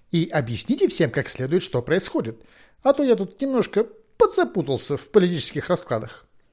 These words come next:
Впрочем, это не так уж и важно. Вот эту часть про параметры ядерных боеголовок лучше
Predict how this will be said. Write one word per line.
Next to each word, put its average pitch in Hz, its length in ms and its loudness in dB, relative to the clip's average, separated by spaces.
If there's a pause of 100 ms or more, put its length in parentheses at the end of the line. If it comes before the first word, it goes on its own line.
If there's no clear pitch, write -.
Впрочем, 233 520 0 (240)
это 403 200 -4
не 339 160 -4
так - 260 0
уж - 140 -8
и 147 40 0
важно. 123 460 -4 (180)
Вот 143 280 2
эту 123 200 -4
часть - 280 2 (320)
про 139 160 0
параметры 123 500 -4
ядерных 117 400 -4
боеголовок 123 680 -4 (160)
лучше 339 400 -2